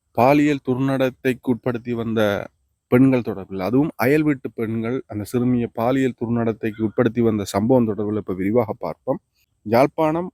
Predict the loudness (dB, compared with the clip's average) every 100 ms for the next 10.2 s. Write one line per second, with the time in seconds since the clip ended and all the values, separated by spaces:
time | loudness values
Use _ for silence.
0 | -4 -2 -2 -4 -4 -4 -4 -4 -2 -4
1 | -6 -8 -4 -4 -6 -6 -2 2 2 2
2 | -2 -8 -10 -10 -12 _ _ _ _ 2
3 | 4 4 2 0 -2 -6 -6 -6 -6 -6
4 | -10 -10 -8 -8 -12 _ _ _ _ _
5 | _ _ _ _ _ 0 2 2 -2 -6
6 | _ _ _ _ _ _ -2 0 0 -2
7 | -4 -6 -6 -2 -4 -4 -8 -6 -4 -4
8 | -4 _ _ _ _ _ _ -2 2 2
9 | 2 0 0 0 0 0 0 -2 -4 -6
10 | -6 -4